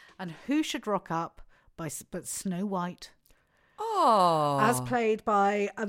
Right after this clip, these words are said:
Speaker 1: totally unknown, fresh, fresh off the bus. Her name was Eileen Bowman.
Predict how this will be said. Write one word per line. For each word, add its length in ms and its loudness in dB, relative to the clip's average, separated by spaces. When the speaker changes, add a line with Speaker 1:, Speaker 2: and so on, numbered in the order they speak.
Speaker 1:
totally 480 4
unknown, 500 0
fresh, 460 -2
fresh 280 2
off 140 -2
the 40 -10
bus. 240 0
Her 340 6
name 360 0
was 200 -2
Eileen 420 2
Bowman. 360 -2